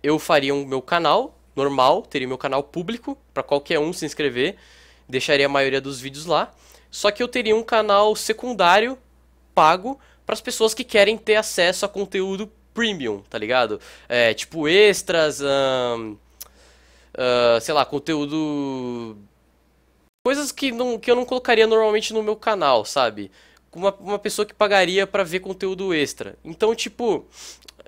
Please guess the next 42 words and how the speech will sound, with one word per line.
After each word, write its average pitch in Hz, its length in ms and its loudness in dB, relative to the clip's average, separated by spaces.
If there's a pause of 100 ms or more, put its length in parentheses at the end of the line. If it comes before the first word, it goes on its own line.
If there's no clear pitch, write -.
(200)
eu - 120 -8
não 277 100 -6
sei, 147 220 2
cara. 120 240 2
Eu 160 100 0
não, 214 120 -2
eu 202 180 0
pessoalmente 196 540 -6
não, 175 360 -8
não 151 280 -6
faria 151 440 -2
isso. 113 420 -10 (680)
Nem 135 200 -10
fodendo. 120 680 -8 (340)
Pelo 135 140 -8
menos 143 240 -2
não 156 160 -2
por 240 160 -10
enquanto, 147 420 -4
não 131 160 -4
do 170 80 -10
jeito 185 160 -10
que - 60 -20
funciona, 147 440 -6
cara. 113 280 -2 (240)
Quando 247 180 -2
você 285 200 -4
entra, 240 200 -6
porque - 160 -4
assim, 226 240 -4
quando 254 180 -4
você, 294 200 -6
o 240 100 -8
YouTube, 269 320 -6
ele, 277 140 -6
ele 240 200 -4
é 262 40 4
uma 277 120 2
plataforma 247 560 -2
que 247 80 -12
as 233 60 -12
pessoas, 240 500 -2